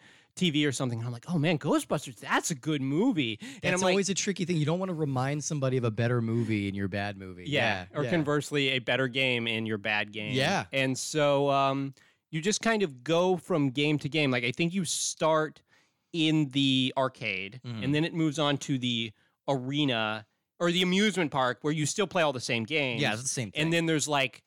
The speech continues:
Speaker 1: the Coliseum as your, sort of your world championship of games.
Speaker 2: Yeah, and then Mortal Kombat.
Speaker 1: <laughs> Yeah,
Speaker 2: That's
Speaker 1: exactly.
Speaker 2: the last level. They take you to Mortal Kombat, and you die playing air hockey.
Speaker 1: So, w-,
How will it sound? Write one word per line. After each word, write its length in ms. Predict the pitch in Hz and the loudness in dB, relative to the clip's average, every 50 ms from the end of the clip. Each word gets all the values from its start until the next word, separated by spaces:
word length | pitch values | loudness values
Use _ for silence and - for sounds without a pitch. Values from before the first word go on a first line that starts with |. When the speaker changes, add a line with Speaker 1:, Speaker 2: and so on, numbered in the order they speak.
| _ _ _ _ _ - | _ _ _ _ _ -4
Speaker 1:
the 100 | 135 156 | -4 -4
Coliseum 800 | 151 - - 170 156 147 147 127 - - 156 156 139 123 120 117 | -2 0 0 2 2 2 2 0 -2 0 0 2 2 2 0 0
as 180 | 117 120 117 104 | -2 -4 -4 -4
your, 160 | 131 127 123 | -4 -6 -4
sort 180 | 113 - 160 143 | -2 -2 0 0
of 80 | 127 113 | 0 0
your 100 | 135 131 | -4 -4
world 380 | 123 127 139 151 156 151 143 - | -4 -4 -2 0 0 0 0 -2
championship 640 | - 160 143 135 131 117 123 117 - - 123 107 - | -2 0 0 0 0 0 -2 -4 -2 -4 -4 -4 -4
of 160 | 110 101 110 | -8 -12 -8
games. 460 | 110 110 104 98 90 85 78 80 78 - 98 | -6 -4 -4 -2 -4 -6 -8 -10 -10 -4 -4
Speaker 2:
Yeah, 180 | 92 80 73 71 87 - - | -2 -2 -4 -6 -12 -16 -10
and 80 | - 113 | -4 -2
then 140 | 123 120 120 | 0 0 0
Mortal 320 | 120 120 135 131 123 123 | 0 0 0 0 0 0
Kombat. 580 | - - 120 107 98 98 90 85 78 80 87 - - | -2 -2 -2 -2 -2 -4 -6 -8 -10 -12 -14 -16 -16
Speaker 1:
<laughs> 60 | _ _ _ _ _ - | _ _ _ _ _ -2
Yeah, 140 | 196 214 - | 0 0 2
Speaker 2:
That's 260 | 190 147 165 165 135 | 2 0 0 2 2
Speaker 1:
exactly. 300 | 143 147 131 135 135 131 | 2 0 0 0 0 2
Speaker 2:
the 40 | 127 | 2
last 260 | 113 110 113 117 - | 2 2 2 0 0
level. 280 | 120 110 104 95 104 101 | 0 -2 0 0 0 0
They 100 | 104 107 | -2 -2
take 240 | 101 123 117 104 - | 0 -2 -2 -2 -2
you 60 | 107 | -4
to 60 | 104 | -2
Mortal 260 | 101 104 104 107 110 101 | -2 -2 -2 -2 -4 -4
Kombat, 420 | - - 95 95 95 90 87 90 | -4 -2 -2 -2 -2 -4 -8 -10
and 80 | 92 95 | -8 -10
you 60 | 95 | -10
die 320 | 90 - 98 92 92 98 | -4 -2 0 0 0 0
playing 240 | - 101 90 87 87 | 0 -2 -4 -4 -4
air 140 | 87 87 85 | -8 -10 -10
hockey. 400 | 82 85 80 78 - 85 82 - _ - | -10 -12 -12 -14 -16 -20 -20 -20 _ -10
Speaker 1:
So, 540 | - - - - - 190 185 185 185 170 156 | -6 -6 -4 -2 0 2 2 4 4 2 2
w-, 320 | 147 139 147 147 151 - | 0 -2 -4 -6 -6 -8